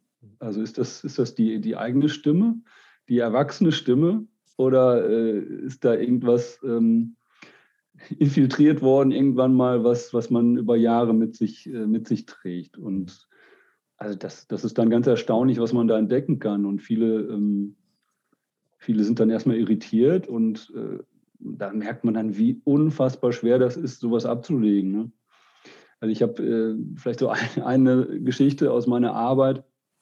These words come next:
Ich mache halt in diesem Wohnheim schon seit vielen Jahren eine, eine Männergruppe und, ähm,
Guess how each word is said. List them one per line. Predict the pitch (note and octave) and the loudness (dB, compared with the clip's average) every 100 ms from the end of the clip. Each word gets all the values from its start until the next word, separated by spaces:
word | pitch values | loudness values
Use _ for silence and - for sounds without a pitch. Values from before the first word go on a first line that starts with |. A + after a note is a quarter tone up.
| _ _ _ _ - B2+ | _ _ _ _ -10 -8
Ich | A#2+ | -2
mache | A2+ A2+ | -2 2
halt | A2+ A#2+ | 2 2
in | A2+ | 2
diesem | A2+ G#2+ | 2 2
Wohnheim | A#2 A#2+ A#2 | 2 2 0
schon | A2+ A2 | 0 0
seit | A2 A2 | 0 -2
vielen | B2 A2+ | -2 0
Jahren | A2+ A2+ A2 | 0 0 0
eine, | A2 A2 _ - - _ | 0 -4 _ -20 -20 _
eine | A2+ | 0
Männergruppe | A2 A#2 B2+ A#2 B2+ C3+ C3 B2+ | 2 4 2 2 0 2 2 2
und, | A#2 A2 A2 G#2+ _ - - _ _ _ _ | 0 0 0 -4 _ -20 -20 _ _ _ _
ähm, | A2+ A2 A2 G#2+ G#2 - | -6 0 2 2 0 -4